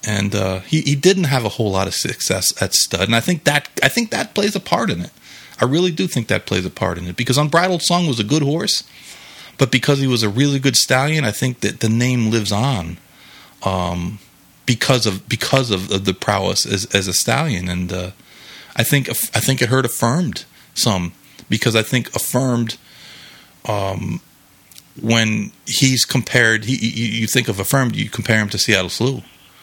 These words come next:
and, you know, they were back-to-back years, and, um, Affirmed wasn't the, you know, certainly Seattle Slew is a, a transcendent, uh, talent at, at stud, where Affirmed really was kind of a,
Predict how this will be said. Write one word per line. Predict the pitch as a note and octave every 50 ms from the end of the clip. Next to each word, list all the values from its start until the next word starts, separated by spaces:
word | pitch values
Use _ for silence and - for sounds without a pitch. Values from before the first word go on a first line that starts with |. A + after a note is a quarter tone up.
| - - - - - - - - _
and, | - G#2 G2+ G2 G2 F#2+ F#2+ F#2+ F#2 F#2+ F2+ F2 - - - - _ _ -
you | - G#2
know, | F#2+ F2+
they | F#2 F#2+
were | F#2 F2
back-to-back | F2+ G#2 G2+ - - A#2 G#2 F#2+ F2+ -
years, | - A2+ B2+ B2+ A2 G2 F#2 - - - - - - - - - - - _ _ -
and, | - G2+ G2 F#2
um, | G2 F#2 F#2 F2+ F2+ F2+ F2+ F2 - _ - -
Affirmed | - - - - A#2 A2+ A2+ A2 A2 G#2 G2 F#2 - - - _ _ _ - - - - _ _ - - -
wasn't | A2+ A2 G#2+ G#2 - - G2 F#2 F2+ - - - - - - _ _ _ _ _ _ -
the, | G#2+ G#2+ G#2 G2 F#2+ F#2 F#2 F2+ F2 F2 F2+ F2+ - - - -
you | - G2+
know, | F2+ E2+
certainly | E2 - - - G#2+ - F#2 F2+
Seattle | - - - G2+ F#2 F#2 F2+ E2+
Slew | - - G#2+ A2 G#2 G2
is | F2+ -
a, | F2 E2 F2
a | F#2+ - - -
transcendent, | - - - G#2+ G2 F2+ E2+ G2 G2+ A2 A2 G2 F2 D#2+ - - - - - - - - - - - - - - - _ -
uh, | G#2+ F#2+ F#2+ G2 G2 G2+ -
talent | - - G#2 F#2+ F2+ F#2 - - -
at, | F#2+ F#2+ F#2+ -
at | F#2+ F#2 -
stud, | - - - A2+ B2+ A#2+ G2+
where | F#2 F#2 F2 F2 F#2+
Affirmed | E2 - - - G#2+ G#2 G#2 G2 F2+
really | F2 F2 F#2 F#2+ G2+ G2 G2 F#2
was | F2+ F2+ F2+ E2+ E2+ - -
kind | - - G2+ G2 F#2
of | E2+ E2+
a, | E2 E2 E2 -